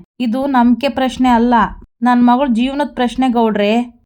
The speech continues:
ಹಂಗೇನಾದ್ರೂ ನಿಮ್ಗೆ ನಾನ್ ಹೊಡ್ಕೊಳ್ತಾ ಇರೋದು ತಪ್ಪು ಅಂತ ಅನ್ಸಿದ್ರೆ ನೀವೇನ್ ಶಿಕ್ಷೆ ಕೊಟ್ರು ಬೇಕಾದ್ರೂ ನಾನ್ ಅನ್ಭವಿಸ್ತೀನಿ." ಈ ಕಡೆ ಸುಭಾಷ್ ಭದ್ರನ್ ಹೇಳ್ಕೊಂಬರ್ತಾನೆ. ಆಗ "ಸುಭಾಷ?" ಅಂತ ಭದ್ರ ಹೇಳ್ದಾಗ ಸುಭಾಷ್ ಹೇಳ್ತಾನೆ, "ಅಲ್ಲ ಅಣ್ಣ, ಅಪ್ಪ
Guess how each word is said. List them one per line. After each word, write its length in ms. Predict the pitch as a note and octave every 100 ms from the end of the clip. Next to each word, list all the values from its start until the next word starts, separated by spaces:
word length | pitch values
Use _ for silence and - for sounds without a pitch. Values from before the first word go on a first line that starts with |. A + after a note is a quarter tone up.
| _ _
ಹಂಗೇನಾದ್ರೂ 720 | A#3 A#3 A#3+ B3+ C#4 C#4 D4+
ನಿಮ್ಗೆ 420 | D4 C#4+ C4+ C4+
ನಾನ್ 200 | C4 B3+
ಹೊಡ್ಕೊಳ್ತಾ 500 | A#3 G#3+ G#3+ B3+ -
ಇರೋದು 240 | B3+ B3 C4
ತಪ್ಪು 340 | A#3 G#3+ -
ಅಂತ 220 | B3+ B3+ B3+
ಅನ್ಸಿದ್ರೆ 420 | A#3+ A#3 A#3 A#3+ A#3+
ನೀವೇನ್ 440 | A3+ A3+ A3+ C4
ಶಿಕ್ಷೆ 240 | C4+ A#3+ B3+
ಕೊಟ್ರು 420 | B3+ A#3+ A3 C4
ಬೇಕಾದ್ರೂ 420 | A3+ A#3 A#3+ A#3
ನಾನ್ 200 | B3 A#3
ಅನ್ಭವಿಸ್ತೀನಿ." 720 | G#3+ G#3+ A3 A#3 - A#3 A3+ F#3 E3 - _ _ -
ಈ 100 | B3+
ಕಡೆ 280 | C4+ C4+
ಸುಭಾಷ್ 520 | C4 C4+ A3 C4 C4+ -
ಭದ್ರನ್ 360 | A#3 G#3+ B3+ C4
ಹೇಳ್ಕೊಂಬರ್ತಾನೆ. 580 | B3 A#3+ B3+ A#3 A#3+ B3
ಆಗ 180 | A#3+ A#3+ A#3+
"ಸುಭಾಷ?" 380 | B3 G#3+ B3 B3 C4 B3 A3+
ಅಂತ 160 | A3+ A#3+ G#3 F3 E3+ _ _ _
ಭದ್ರ 220 | A3+ G#3+ C4 C4+
ಹೇಳ್ದಾಗ 380 | B3 B3 B3 A#3+ G#3 F#3
ಸುಭಾಷ್ 320 | B3 A#3+ C4+ C4
ಹೇಳ್ತಾನೆ, 340 | B3 B3 B3
"ಅಲ್ಲ 220 | G#3+ A#3+ C#4
ಅಣ್ಣ, 180 | A3 F#3 F#3+ B3 - _ _ _
ಅಪ್ಪ 240 | A3+ A3+